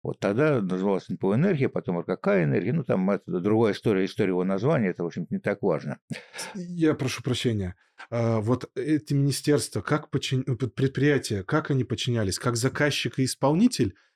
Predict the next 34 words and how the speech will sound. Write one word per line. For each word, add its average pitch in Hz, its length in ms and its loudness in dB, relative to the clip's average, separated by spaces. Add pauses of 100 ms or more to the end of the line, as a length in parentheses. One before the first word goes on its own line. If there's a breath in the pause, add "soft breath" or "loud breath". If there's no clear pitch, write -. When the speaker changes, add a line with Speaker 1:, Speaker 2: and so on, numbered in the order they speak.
(120)
Speaker 2:
Или 131 260 6
это 131 420 2
была 131 540 2
вот, 113 240 -4
э, 117 380 -4
какая-то 123 380 -2
конкуренция 127 540 0
всё-таки - 380 -6
была 117 360 2
у 95 280 -4
предприятий 104 680 -6
Speaker 1:
Э, - 0 -
Speaker 2:
с-, 82 180 -4
Speaker 1:
вот, 107 260 2
Speaker 2:
за 107 140 0
Speaker 1:
вот, 120 120 4
вот 120 160 2
Speaker 2:
заказ? 117 40 0
Speaker 1:
здесь, 127 120 2
вот 107 180 4
здесь 135 160 2
начинаются 120 500 -2
сложности. 82 460 -2
Во-первых, 104 420 -2
абсолютным 113 640 -2
заказчиком, 107 720 -4
единственным 101 720 -2
заказчиком 90 680 -6
на 90 120 -6
всю 107 160 -6
космическую 92 500 -6
промышленность, 110 540 -4
даже 95 260 -2
гражданскую, 92 880 -6